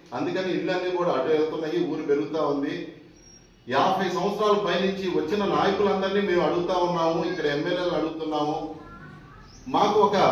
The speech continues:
ఓవర్ బ్రిడ్జి, రైల్వే ఓవర్ బ్రిడ్జి శాంక్షన్ చేయండి" అని చెప్పని అడిగితే ఇంతవరకు ఎవరు పట్టించుకున్న పాపం పోలేదు సార్. మీరైనా మీ తరంలో ఓవర్ బ్రిడ్జి ఒకటి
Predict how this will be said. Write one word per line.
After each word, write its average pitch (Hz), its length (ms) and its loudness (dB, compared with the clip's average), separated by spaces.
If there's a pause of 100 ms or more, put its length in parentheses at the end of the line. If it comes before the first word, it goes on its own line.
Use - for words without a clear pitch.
(260)
ఓవర్ 202 280 4
బ్రిడ్జి, 208 280 -2
రైల్వే 202 300 4
ఓవర్ 185 360 2
బ్రిడ్జి 180 240 -2
శాంక్షన్ 175 460 -4
చేయండి" 160 640 -2 (540)
అని 156 200 -2
చెప్పని 156 340 0
అడిగితే 156 420 0 (440)
ఇంతవరకు 175 460 0
ఎవరు 151 240 0
పట్టించుకున్న 165 500 -6
పాపం 147 360 -4
పోలేదు 139 400 0
సార్. 139 140 -2 (800)
మీరైనా 214 460 4 (380)
మీ 170 120 0
తరంలో 185 520 2 (760)
ఓవర్ 196 280 2
బ్రిడ్జి 208 260 2
ఒకటి 170 380 0